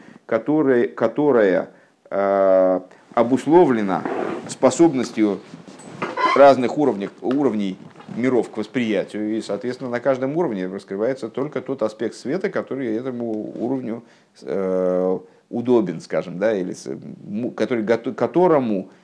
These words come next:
э, данный уровень готов служить сосудом. А что же за свет, ко-, для которого таких ограничений нет,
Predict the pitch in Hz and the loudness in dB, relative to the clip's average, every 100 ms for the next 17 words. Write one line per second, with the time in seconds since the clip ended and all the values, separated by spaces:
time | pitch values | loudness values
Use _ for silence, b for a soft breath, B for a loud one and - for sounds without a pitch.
0 | B - 101 101 127 110 110 139 175 131 | B -2 0 4 4 4 2 2 2 0
1 | 107 113 113 147 135 123 123 123 - 120 | 0 0 0 -2 -4 -8 -6 -6 -4 -6
2 | - 85 - - _ _ B B B B | -4 -10 -10 -16 _ _ B B B B
3 | B 107 104 - 185 170 151 123 131 - | B 0 0 2 2 4 2 2 2 2
4 | 165 165 127 - 113 - 104 123 143 139 | 0 2 2 0 -2 -2 -12 -8 -4 0
5 | 139 131 170 151 113 101 120 113 147 120 | 0 0 2 4 4 2 -2 -4 -4 -6
6 | 110 117 117 113 143 120 107 98 82 - | -6 -6 -6 -6 -6 -4 -4 -4 -6 -8